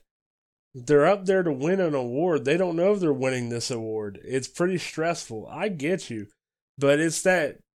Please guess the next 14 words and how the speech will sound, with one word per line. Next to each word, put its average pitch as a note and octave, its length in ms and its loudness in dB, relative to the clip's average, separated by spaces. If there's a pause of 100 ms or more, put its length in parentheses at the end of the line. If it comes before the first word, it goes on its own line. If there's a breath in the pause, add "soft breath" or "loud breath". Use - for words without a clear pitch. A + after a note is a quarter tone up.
(180)
it's D#3+ 300 -4
the D#3 140 0
vibe D#3+ 400 0
that C#3+ 180 2
you're C#3 180 0
like, B2+ 220 -2
"Yeah, D#3+ 160 2
this D3 220 -4
is C#3+ 120 -12
supposed D3+ 300 -6
to C#3+ 60 -12
be C#3 160 -4
a A#2+ 120 -6
celebration A#2+ 1300 -4